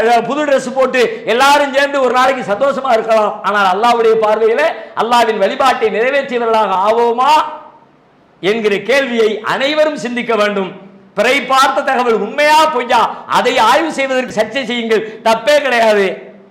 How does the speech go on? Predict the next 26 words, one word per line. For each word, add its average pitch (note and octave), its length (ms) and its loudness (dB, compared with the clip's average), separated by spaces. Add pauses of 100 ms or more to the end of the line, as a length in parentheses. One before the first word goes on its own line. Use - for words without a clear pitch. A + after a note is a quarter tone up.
(160)
ஆனா G3 600 0
அவர் A3+ 300 0
சொன்ன C4+ 340 0
பிறகு, B3 600 0
"அவர் G#3 220 0
அப்படி B3+ 240 -2
சொல்றாரே, C4 680 4 (180)
நீ A#3 140 -2
இப்படி B3+ 240 -6
சொல்றியே" C#4 680 2 (180)
என்கிற C#4+ 360 0
வகையிலே A#3 640 0
அவருடைய C4+ 500 0 (120)
அறிவிப்புக்காக C#4 580 -2
வேண்டி D#4+ 460 0
தன்னுடைய A#3 320 -2
நிலைப்பாட்டை A#3+ 500 0
மாற்றிக் C4+ 400 -2
கொள்கிறவர்களாக A#3 600 0
நாம் G#3 200 -6
இருக்கிறோம் B3+ 360 -4
என்று G#3+ 160 -6
சொன்னால், F#3 400 -2 (180)
நாம் G3+ 200 0
செல்லுகிற B3 460 -2
பாதை G#3+ 520 2